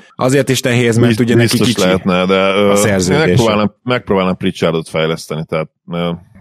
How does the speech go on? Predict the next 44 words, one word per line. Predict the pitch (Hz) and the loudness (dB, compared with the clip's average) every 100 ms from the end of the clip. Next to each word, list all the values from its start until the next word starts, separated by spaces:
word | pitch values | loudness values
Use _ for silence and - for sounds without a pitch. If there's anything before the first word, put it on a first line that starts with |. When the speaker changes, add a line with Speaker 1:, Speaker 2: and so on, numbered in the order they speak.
| - | -8
Speaker 2:
nyilván | 107 127 123 107 85 - | -2 0 0 -2 -6 -8
nem | 104 117 113 | -2 0 2
lesz | 98 | 0
belőle | 87 92 92 | 0 0 0
soha | - 87 85 | 0 0 0
All-Star, | 87 - 87 82 | 0 -2 -2 -2
azért | 82 87 | -2 -4
ezt | 87 | -4
látjuk, | 92 87 85 - - | -2 -4 -4 -8 -4
eleve | 85 82 | -2 -2
idős | 85 82 80 92 | -4 -6 -6 -8
ruki, | 80 90 | -6 -2
de, | 85 87 87 - | 0 2 0 -2
de | 98 123 | -2 -2
szerintem | - 185 208 294 | 0 -2 -2 -4
nagyon | 294 87 | -2 0
jó | 82 | 2
a | 82 | 0
srác | - 82 80 | 0 -2 -2
egyébként, | 85 80 - 85 82 | -4 -6 -4 -4 -2
és, | 85 - - | -4 -4 -8
és, | 85 87 90 - 95 | -4 0 0 -2 0
ö, | 90 | 0
én | 98 113 | 0 0
biztos, | 120 117 92 | 0 -2 -4
hogy | 82 | -2
bedobnám | 87 87 82 82 | 0 0 0 -2
a | |
mély | 82 82 | -2 -2
vízbe | 82 82 78 82 | -2 -4 -4 -2
jövőre, | 85 82 85 82 82 | 0 0 0 2 2
és, | 85 82 - - | 0 -2 -6 -10
és | - | -10
kezdetném, | - 87 78 85 - 85 85 | -2 -2 0 -2 -2 -2 -2
és | - | -2
megnézném | 95 82 82 80 82 82 | -4 -2 -2 -2 -2 -2
az | 82 | 0
első | 82 85 - | 0 -2 -6
tíz-húsz | - 78 - 82 | -8 -8 -8 -6
meccsen, | 82 82 - 80 | -6 -4 -4 -2
hogy | 82 | 0
akkor | 82 - 80 | -2 -2 -2
hol | 76 | -2
tartunk. | - 73 - 90 | -4 -6 -6 -12